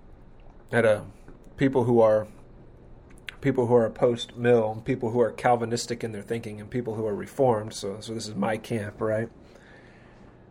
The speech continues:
I, I think it's ironic, and it's devastating to me that Reformed people are so quick to separate out from the rest of the church instead of understanding, like a,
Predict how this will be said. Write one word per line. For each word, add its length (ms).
I, 100
I 180
think 180
it's 160
ironic, 760
and 280
it's 160
devastating 720
to 120
me 300
that 380
Reformed 540
people 380
are 120
so 460
quick 340
to 80
separate 560
out 180
from 160
the 100
rest 260
of 140
the 60
church 760
instead 320
of 200
understanding, 760
like 180
a, 120